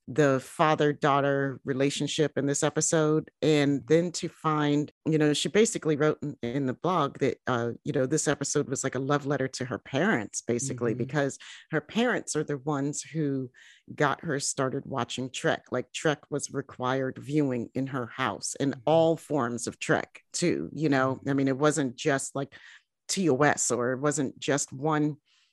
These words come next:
Speaker 1: type of Trek, you know, um, one series. And, and how she wrote her parents' names, like, her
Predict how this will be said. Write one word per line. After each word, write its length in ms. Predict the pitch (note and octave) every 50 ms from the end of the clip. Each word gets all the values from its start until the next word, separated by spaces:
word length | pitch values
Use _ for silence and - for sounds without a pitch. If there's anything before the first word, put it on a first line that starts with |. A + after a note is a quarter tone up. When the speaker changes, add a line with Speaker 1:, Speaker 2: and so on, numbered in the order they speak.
| _ _ _ _ - _
Speaker 1:
type 320 | - E3+ E3+ D3+ - -
of 160 | F#2+ F#2 -
Trek, 380 | - - E3+ D3 - - - -
you 100 | - B2+ C3
know, 240 | B2+ A#2+ A#2+ A#2+ - _ _ _
um, 300 | B2+ C3 A#2+ - A2+ A2+ -
one 240 | B2+ C#3+ C#3+ C#3
series. 400 | C3+ - - F3 D#3+ C3 A#2 B2
And, 260 | - A#2 D#3+ E3 D#3 - -
and 340 | - E3 D#3+ D3+ C#3+ C3+ -
how 200 | D#3 F3 F3 E3
she 240 | D#3+ - - F#3+ D3+
wrote 460 | B2+ C3 C#3+ E3+ F3 F3+ E3+ - - - _
her 440 | - F3+ E3 C#3+ C3 C3 B2+ C3 - _ _ _ _ _ _ _
parents' 500 | - A3 G#3+ F#3 D#3+ C3+ - - - - - -
names, 460 | D3+ D#3 D#3+ E3+ D#3+ D3+ C3+ - -
like, 160 | D3+ C3 -
her 240 | C#3+ D#3 D3 B2